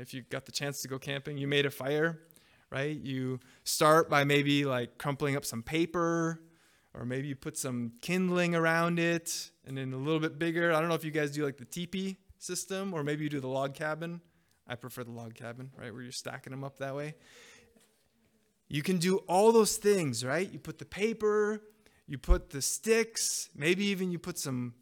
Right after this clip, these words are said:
little gas on there. I never do that, but you could. But ultimately, what are you missing? What do you need still to get that going? A spark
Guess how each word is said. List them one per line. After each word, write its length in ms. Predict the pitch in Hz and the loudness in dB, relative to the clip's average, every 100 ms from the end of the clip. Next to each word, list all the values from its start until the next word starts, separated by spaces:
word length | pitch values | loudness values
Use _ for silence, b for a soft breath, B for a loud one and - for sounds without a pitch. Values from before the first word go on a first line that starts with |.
| - | -10
little 180 | 139 | -10
gas 460 | 120 170 185 196 - | -6 -2 0 0 0
on 200 | 202 190 | 0 0
there. 460 | 190 196 196 196 170 - | 0 0 0 -2 -8 -12
I 80 | 147 | -8
never 180 | 143 131 | -6 -6
do 120 | 127 | -6
that, 140 | 131 | -6
but 140 | 135 131 | -8 -14
you 60 | |
could. 460 | - 196 190 190 190 b b b _ _ _ _ _ _ _ - | -8 -2 0 0 -4 b b b _ _ _ _ _ _ _ -2
But 140 | 165 | 4
ultimately, 400 | 208 208 208 180 | 4 4 0 0
what 220 | 160 196 | 2 2
are 40 | 220 | 2
you 140 | 202 | 2
missing? 440 | 185 190 180 139 | 2 2 0 -2
What 120 | 127 190 | -2 -2
do 60 | |
you 100 | 208 | 0
need 300 | 185 196 185 | -2 -2 -4
still 260 | - 165 139 | -6 -6 -6
to 120 | 151 | -4
get 200 | 156 160 | -4 -4
that 200 | 160 151 | -6 -4
going? 400 | 156 151 127 113 - _ _ _ _ _ _ _ _ _ _ _ _ | -4 -2 -4 -8 -14 _ _ _ _ _ _ _ _ _ _ _ _
A 40 | - | -6
spark 560 | - 175 180 156 - | -6 -6 -8 -8 -10